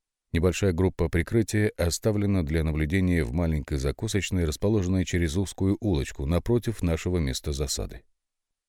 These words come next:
Двадцать ноль семь. В радиоэфире докладывает группа А. Д приближается ко входу в кафе, где находится их засада.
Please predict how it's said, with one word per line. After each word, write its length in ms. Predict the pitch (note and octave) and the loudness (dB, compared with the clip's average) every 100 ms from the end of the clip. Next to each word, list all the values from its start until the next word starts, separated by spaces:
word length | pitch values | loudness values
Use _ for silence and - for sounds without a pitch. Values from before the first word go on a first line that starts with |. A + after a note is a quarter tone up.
| _ | _
Двадцать 640 | A#2 D3 A#3 - C3+ - | -2 4 4 4 0 0
ноль 160 | G#2 G2+ | 0 0
семь. 440 | - - A1+ - - _ _ _ _ _ _ | -2 -2 -4 -6 -12 _ _ _ _ _ _
В 120 | D2 | 0
радиоэфире 640 | F#2+ A#2+ A2+ A2 - C3 B2 | 4 6 6 4 4 4 6
докладывает 680 | G2+ - A2 G2+ F#2+ F#2 D2+ | 4 4 2 4 4 2 2
группа 480 | F2+ G2+ - F#2 - - | 0 0 0 0 0 2
А. 340 | F#2+ B1+ A#1 - _ _ _ _ - | 4 2 -2 -14 _ _ _ _ -10
Д 240 | C2 A2+ | 2 2
приближается 760 | G#2 G#2+ F#2+ E2 A2+ G#2 - G2+ | 4 4 4 6 6 6 4 0
ко 100 | F2+ | 0
входу 320 | - F2+ E2 | 0 0 -2
в 80 | - | -2
кафе, 400 | E2 - A#1 - - | -4 -2 -4 -4 -6
где 160 | D2+ | 0
находится 540 | F2 D#2+ G#2 F2+ D#2+ D2 - | 2 2 2 2 0 -2 -2
их 200 | F2 D2 | -2 -2
засада. 520 | C#2+ D2 - B1+ - | 0 0 0 -2 -6